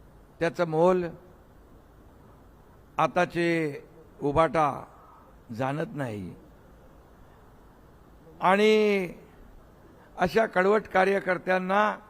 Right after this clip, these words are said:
अशा प्रकारचे निर्णय का घ्यावे लागतात याचा विचारही करत नाहीत.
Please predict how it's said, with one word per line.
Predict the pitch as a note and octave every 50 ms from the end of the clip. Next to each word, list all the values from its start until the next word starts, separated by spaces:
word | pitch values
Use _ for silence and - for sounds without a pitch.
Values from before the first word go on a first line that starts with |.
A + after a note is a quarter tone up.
| - - - - - - - - - - - - - - - - - - - - - - - - - - - - - - - - -
अशा | - F3+ C#3 G#3 A3 G#3+
प्रकारचे | E3 F#3+ F#3+ F#3+ G3 G#3 G#3 G3 - - G3
निर्णय | F3+ F3 F3 F#3 G3+ G#3 G#3
का | G3 - F#3 F#3 F#3+
घ्यावे | G3 G3 G3 G3+ G#3 G3+
लागतात | G3+ F#3 - - - F3+ D3+ A#2+ - - - - - - - - - - - - - - - - - - -
याचा | - - F3 F3
विचारही | E3 D3+ C#3 - E3 F3 F3 F3+ F3+ E3+
करत | - D#3+ D3+ C#3+ C3 G2+ -
नाहीत. | A2+ G#2+ F#2+ F2